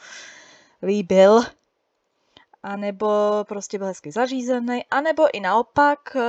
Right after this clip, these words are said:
když tam byl bordel, když se tam nějaká rodina hádala, to je třeba výměna manželek,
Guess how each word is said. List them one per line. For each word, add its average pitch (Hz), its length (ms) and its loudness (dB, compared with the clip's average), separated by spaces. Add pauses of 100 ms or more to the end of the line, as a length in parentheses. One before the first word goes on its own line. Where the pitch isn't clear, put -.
když 220 360 -10
tam 226 200 -6
byl 202 180 -8
bordel, 233 840 0
když 208 220 -12
se 214 180 -8
tam 214 200 -12
nějaká 208 400 -10
rodina 202 300 -10
hádala, 226 840 0 (480)
to - 80 -14
je 214 60 -10
třeba 208 480 -2
výměna 208 420 -10
manželek, 185 720 -4